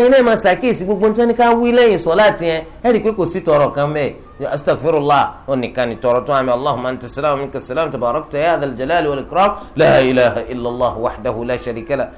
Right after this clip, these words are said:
Gbogbo ẹ̀. Àti, "اللهم لا مانع لما أعطيت ولا معطي لما منعت ولا ينفع ذا الجد منك الجد." Ọjọ́ tọrọ ni, ṣùgbọ́n ẹ̀yin ni. Pé ìwọ Ọlọ́run,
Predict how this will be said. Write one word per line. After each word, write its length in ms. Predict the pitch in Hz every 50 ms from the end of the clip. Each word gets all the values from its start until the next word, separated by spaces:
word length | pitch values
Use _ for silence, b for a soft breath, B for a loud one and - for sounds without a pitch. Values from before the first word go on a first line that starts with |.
| B B B B -
Gbogbo 260 | 110 92 85 101 113
ẹ̀. 100 | 98 87 - B B B B B B
Àti, 260 | 120 127 - 143 151
"اللهم 460 | - 120 143 151 160 139 123 139 135
لا 180 | 139 139 143 143
مانع 400 | 139 143 139 135 135 131 127 123
لما 180 | 131 127 127 123
أعطيت 500 | 120 110 127 127 - - 151 147 143 147
ولا 240 | 127 131 131 135 135
معطي 400 | 143 156 147 135 131 - 143 135
لما 220 | 131 131 135 135
منعت 420 | 131 127 131 143 147 151 143 147 139
ولا 260 | 123 123 - 147 156 151
ينفع 380 | 143 139 135 104 127 156 160 147
ذا 80 | 127 127
الجد 380 | 131 127 120 131 160 147 127 139
منك 240 | 143 147 147 -
الجد." 340 | 135 127 127 127 165 - - - B B B B
Ọjọ́ 460 | 175 214 190 160 - 202 175 147 -
tọrọ 320 | - 151 151 147 147 147 143
ni, 180 | 143 143 143 139 - - -
ṣùgbọ́n 300 | - 127 110 113 160 151 139
ẹ̀yin 240 | 127 120 113 113 113
ni. 140 | 113 113 110 - - - - - - - - - - - - - - - - - - - - - - - - - - - - - - - - - - - - - - - - - - -
Pé 80 | - 175
ìwọ 140 | 160 143 143 143 143
Ọlọ́run, 340 | 143 151 160 165 147 127 117